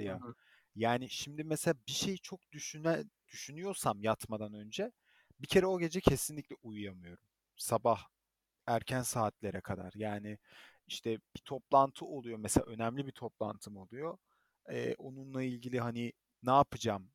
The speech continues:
Speaker 2: işte, nasıl ilerleyecek oradaki sunum, konuşma vesaire vesaire gibi bir düşünceye daldıysam bitti. O gece uyuyamam kesinlikle. Veya bir sonraki gün önemli yapmam gereken bir şey varsa o günü tekrar tekrar kafada yaşarım.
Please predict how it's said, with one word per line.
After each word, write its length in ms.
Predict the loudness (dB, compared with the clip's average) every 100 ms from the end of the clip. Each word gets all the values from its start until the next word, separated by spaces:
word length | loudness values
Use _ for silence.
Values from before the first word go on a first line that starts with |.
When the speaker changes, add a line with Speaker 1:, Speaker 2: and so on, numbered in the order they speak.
| _ -18
Speaker 2:
işte, 400 | -10 -6 -6 -6 _ _ -20 -4
nasıl 440 | 2 4 4 2 -2
ilerleyecek 720 | -2 0 0 -2 -6 -6 -8 -10
oradaki 360 | -14 -16 -16
sunum, 460 | -16 -14 -14 -14 -14
konuşma 580 | -16 -16 -14 -8 -4 -4
vesaire 460 | 0 2 2 2
vesaire 440 | -2 0 0 0 -4
gibi 340 | -6 -4 -4 -6 -20 _ -16
bir 100 | -12
düşünceye 500 | -10 -10 4 6 10
daldıysam 680 | 10 10 6 0 2 2 0 _ _ _ _
bitti. 460 | -10 -10 -4 -2 -2
O 140 | -4
gece 440 | -4 -2 2 2 2 -6
uyuyamam 520 | -2 4 6 4 -2
kesinlikle. 800 | -4 -6 -6 -8 -14 -10 -10 0
Veya 340 | 6 8 8 6
bir 60 |
sonraki 520 | -4 -6 -6 -6 -8
gün 180 | -16 -16
önemli 460 | -10 -2 0 0 4
yapmam 480 | 4 4 2 0 2
gereken 460 | 0 2 -2 -4
bir 40 | -6
şey 260 | -2 0
varsa 320 | 2 0 0 0
o 180 | -2
günü 200 | -14 -18
tekrar 400 | -6 -4 2 2
tekrar 400 | 4 -2 0 0 0
kafada 380 | -2 0 2
yaşarım. 440 | 0 -2 -2 -4